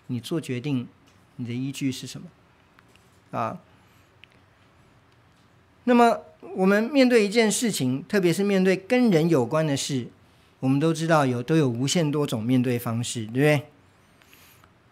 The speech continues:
那我们能不能够信靠神，并且顺服真理，让我们以神的智慧或是神所喜悦的方式来面对？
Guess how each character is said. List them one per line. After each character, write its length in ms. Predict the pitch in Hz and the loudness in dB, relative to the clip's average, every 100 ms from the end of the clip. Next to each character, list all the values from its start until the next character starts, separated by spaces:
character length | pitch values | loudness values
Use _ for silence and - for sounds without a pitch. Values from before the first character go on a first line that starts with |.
| - | 2
那 120 | 170 | 4
我 120 | 143 | 6
们 200 | 143 151 | 4 4
能 120 | 160 180 | 2 2
不 60 | |
能 160 | 196 170 | 2 2
够 140 | 175 | 0
信 180 | 165 185 | 0 -2
靠 240 | 160 160 | 0 0
神， 340 | 135 123 117 123 | -2 -4 -4 -4
并 200 | 135 147 | -2 -2
且 120 | 123 | -2
顺 240 | 117 160 | -4 -4
服 160 | 127 123 | -4 -6
真 280 | 120 139 139 | -2 0 2
理， 160 | 117 - - _ _ _ | 0 -6 -20 _ _ _
让 180 | 156 156 | 4 6
我 40 | |
们 280 | 131 131 131 | 6 4 2
以 160 | 123 113 | -2 -6
神 340 | - - 127 | -6 -4 0
的 120 | 196 | 0
智 260 | 196 208 185 | 0 0 -2
慧 380 | 143 151 117 - _ - _ | 0 0 -2 -6 _ -20 _
或 100 | 147 | -6
是 140 | 135 | -4
神 280 | 139 - 156 | -4 -2 -2
所 160 | 180 175 | -2 -4
喜 280 | - - 123 | -4 -6 0
悦 180 | 202 | 2
的 100 | 202 | 2
方 280 | 165 156 160 | 0 -2 -2
式 160 | 160 147 | -2 -2
来 160 | 123 | -2
面 240 | 123 135 120 | 0 0 0
对？ 240 | 127 113 | -2 -6